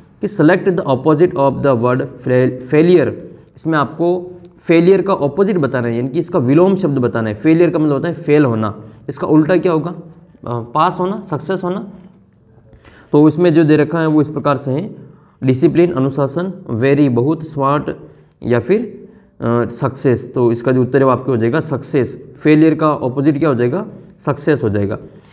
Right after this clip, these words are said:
मैं आपको कुछ और opposite पूछता हूँ, उसका उत्तर आपको comment करके बताना है। एक तो आपको old का अपोजिट बताना है, एक आपको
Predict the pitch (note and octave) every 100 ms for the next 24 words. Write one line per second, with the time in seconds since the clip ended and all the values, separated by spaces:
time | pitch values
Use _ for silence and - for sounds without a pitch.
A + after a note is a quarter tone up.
0 | - - C#3 F3 E3+ D#3+ F#3 G#3 G#3 E3+
1 | G#3+ G#3 D#3+ D#3 D3+ D3+ D3+ D#3 E3 D#3
2 | - D#3+ C#3+ C#3+ B2+ D#3+ E3 C#3 C#3 A#2+
3 | - G#3 G#3 A#2+ A2+ A2 G#2 G#2 - D3+
4 | F#3 C#3+ - F#3 - D3 E3+ E3 D#3+ F#3
5 | - C#3+ C3+ D3 D3+ C#3 A#2+ A#2+ A#2+ C#3+
6 | F3 - - - _ _ _ _ - E3+
7 | F3+ D3+ D3 - F3 F#3+ F#3+ -